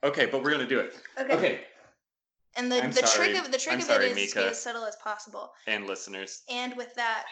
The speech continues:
Speaker 2: we are going to jump into today's epi-, episode.
Speaker 1: Uh-huh.
Speaker 2: Today's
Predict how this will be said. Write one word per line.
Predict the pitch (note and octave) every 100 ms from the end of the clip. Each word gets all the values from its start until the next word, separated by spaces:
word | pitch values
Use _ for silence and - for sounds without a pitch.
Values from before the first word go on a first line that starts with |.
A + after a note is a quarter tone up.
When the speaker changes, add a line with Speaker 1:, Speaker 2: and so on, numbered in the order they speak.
| A3
Speaker 2:
we | A3
are | A3+
going | A3+ A3
to | A3+
jump | A3+ G#3+ G#3
into | A3 A3+
today's | A3 G#3 G3+
epi-, | E3 G#3 - _ -
episode. | A3 A3 - A#3+ A#3+ -
Speaker 1:
Uh-huh. | A#2 C3 -
Speaker 2:
Today's | - A#3 A3+ B3